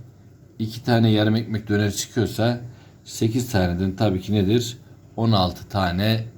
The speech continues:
yarım ekmek döner çıkacaktır arkadaşlar. Peki bunun işlemi nasıldır? Onu da göstereyim arkadaşlar. Sekiz bölü bir bölü ikidir arkadaşım. Neden? Çünkü her, e, biz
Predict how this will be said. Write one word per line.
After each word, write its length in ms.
yarım 260
ekmek 360
döner 340
çıkacaktır 520
arkadaşlar. 500
Peki 320
bunun 280
işlemi 380
nasıldır? 420
Onu 300
da 100
göstereyim 480
arkadaşlar. 520
Sekiz 680
bölü 460
bir 260
bölü 200
ikidir 380
arkadaşım. 500
Neden? 400
Çünkü 520
her, 120
e, 640
biz 340